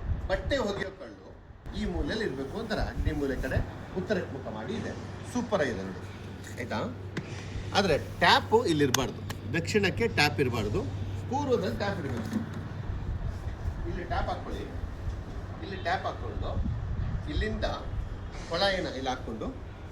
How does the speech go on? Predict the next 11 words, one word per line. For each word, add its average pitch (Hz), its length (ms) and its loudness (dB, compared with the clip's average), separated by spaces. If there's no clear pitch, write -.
ಈ 175 100 2
ರೀತಿ 277 220 -2
ಹಾಕ್ಕೊಂಡ್ರೆ 226 380 0
ಆಯ್ತು. 127 200 -2
ಇಲ್ಲಿಗೆ 165 260 0
ಹಾಕ್ಕೊಂಡ್ರೆ - 460 2
ಮನೆಯಲ್ಲಿ 233 440 6
ಬರುವಂಥ 147 320 2
ಕಷ್ಟಗಳಿಗೆ 185 600 2
ಹೆಚ್ಚು - 460 0
ಕಾಂಟ್ರಿಬ್ಯೂಷನ್ 196 540 0